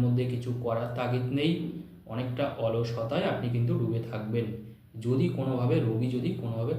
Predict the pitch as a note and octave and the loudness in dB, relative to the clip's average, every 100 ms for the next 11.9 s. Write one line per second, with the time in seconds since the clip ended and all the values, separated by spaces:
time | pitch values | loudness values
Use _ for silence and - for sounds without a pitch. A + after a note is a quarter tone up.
0 | - - C#3 C#3+ - A#2 A2 G#2+ - A2+ | -4 -6 -4 -4 -4 -6 -6 -6 -6 -8
1 | - A2 - - - - - _ - A#2 | -6 -8 -8 -14 -18 -20 -20 _ -10 2
2 | C#3+ F3 - D3 - - - - - B2 | 4 6 4 0 0 -8 -14 -20 -6 -2
3 | B2 B2 - C#3+ C3+ C3+ C3+ C#3+ C#3+ B2 | 0 0 0 2 2 2 0 0 0 0
4 | B2+ C#3 C3 A#2+ C3 E3+ B2 A#2+ C#3 A#2 | 2 2 2 2 2 2 2 2 2 2
5 | G#2+ C#3 - G#2+ G#2+ G#2+ G#2+ G#2+ - - | 0 -2 -4 -4 -4 -6 -6 -8 -10 -18
6 | - - _ _ C3 F3 F3 D3 - E3 | -20 -20 _ _ 0 2 2 0 -2 0
7 | E3+ E3 - C3+ C3 A#2+ A2 - D#3+ - | 2 0 0 0 0 -2 -4 -6 -8 -6
8 | A2+ A#2+ A#2+ C3+ - - E3+ - B2 A2+ | -4 -2 -2 -4 -6 -6 -6 -6 -2 -2
9 | C#3+ D#3+ B2+ A#2 A#2 A#2 A2 G2+ G2+ - | 0 -2 0 0 0 -2 -2 -4 -8 -12
10 | - - - _ C#3 D#3+ F3+ C#3 B2+ - | -18 -20 -20 _ -2 0 2 2 0 -4
11 | D#3+ E3+ C#3+ - D#3 B2 B2 D#3+ E3 | -2 2 2 0 0 0 0 0 0